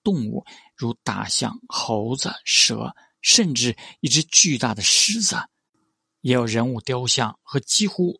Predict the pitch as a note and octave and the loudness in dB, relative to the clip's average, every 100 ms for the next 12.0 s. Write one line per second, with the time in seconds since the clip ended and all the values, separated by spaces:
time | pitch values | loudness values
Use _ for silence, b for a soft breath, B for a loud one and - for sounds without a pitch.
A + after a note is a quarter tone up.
0 | _ C3 B2+ - F3+ E3 C#3 D#3 D3+ A2 | _ -2 -2 0 0 2 -2 -4 -4 -2
1 | G2 - - - - - - - - - | -2 -4 -8 -10 -10 -4 -4 -2 -6 -10
2 | _ _ _ - B2+ C#3 G3+ F#3 F3+ B2 | _ _ _ -6 0 0 2 2 2 0
3 | B2+ - - - C3+ - - - C#3 - | 0 0 0 0 0 0 0 0 0 0
4 | A#2 G2+ C3 A#2 - B2 - - G2+ G2+ | 0 0 -2 -2 0 -2 -2 -10 -14 -10
5 | A#2 B2+ F#3+ A#2+ - G3+ - _ _ _ | -10 -6 -6 -6 -8 -10 -12 _ _ _
6 | _ _ _ C3+ D3 E3 - C#3+ B2+ B2+ | _ _ _ 0 0 -2 -2 0 0 0
7 | C#3 A2+ G2+ A#2+ A2+ A2 G#2 - A2+ - | 0 0 0 0 0 0 -2 -4 -6 -4
8 | - D3 - G#2 G2 - A2 C3 F3+ A2 | -2 0 0 -2 -2 -2 0 0 0 -2
9 | G2+ - C3+ B B - - A#2 - A2 | -6 -4 -4 B B -14 -4 0 0 0
10 | - A#2 - G#2+ G#2+ - G#3 F#3+ - A3 | 0 0 0 -4 -4 -4 -6 -6 -6 -6
11 | - _ _ _ - - A3+ F3 C3 C#3 | -8 _ _ _ -8 -2 0 2 0 -2